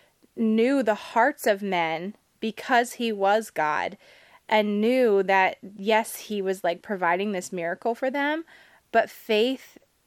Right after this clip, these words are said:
in and of itself needs to be more than just being wowed by miracles. Um, faith is much deeper than that. So when I was reading through this psalm today, it, like, immediately connected me back to that story.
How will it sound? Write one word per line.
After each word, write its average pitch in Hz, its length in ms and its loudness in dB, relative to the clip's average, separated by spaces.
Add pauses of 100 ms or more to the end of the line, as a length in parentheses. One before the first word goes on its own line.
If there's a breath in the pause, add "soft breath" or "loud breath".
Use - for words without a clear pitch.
(200)
in 220 200 -2
and 220 120 0
of 202 140 2
itself 180 920 0 (640)
needs 226 320 0
to 277 100 -4
be 254 100 -2
more 220 300 2
than 220 220 0
just 196 320 -2
being 214 240 -2
wowed 175 420 2
by 175 160 0
miracles. 165 800 -6 (400 soft breath)
Um, 185 180 -2
faith 196 260 -2
is 208 140 -4
much 190 260 -4
deeper 180 380 -2
than 170 280 -4
that. 143 280 -2 (380 loud breath)
So 233 240 4
when 226 120 0
I 226 80 4
was 214 140 0
reading 262 380 -2
through 262 160 0
this 208 180 0
psalm 226 260 2
today, 196 280 2
it, 170 60 0
like, 180 180 0
immediately 214 720 0
connected 202 480 -6
me 190 160 -4
back 180 460 -2
to 196 240 -4
that 185 200 -2
story. 202 640 -4